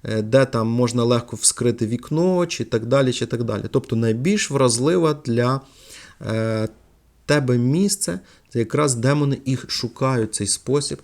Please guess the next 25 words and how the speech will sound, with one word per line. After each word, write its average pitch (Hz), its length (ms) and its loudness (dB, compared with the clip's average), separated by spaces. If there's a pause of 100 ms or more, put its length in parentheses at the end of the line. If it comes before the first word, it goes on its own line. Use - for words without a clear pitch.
(340)
щоб 123 520 -4 (600)
в-, 98 220 -14 (120)
проявити 123 640 4
свою, 117 580 0
свою 117 500 0 (100)
активність 127 720 -2
і 104 120 -8
свою, 120 480 -2 (460)
свій - 200 -4
вплив 113 360 2
на 107 140 0
людину. 104 380 -2 (1800)
Е, 113 60 0
ще 180 180 2
один 208 200 4
спосіб, - 480 0
як 120 240 4
демон 135 360 2 (260)
вривається 127 720 4
в 98 60 -2
життя 107 360 0
людей, 107 460 0 (920)
це 165 280 2
через 135 540 0 (120)
сексуальне 123 840 0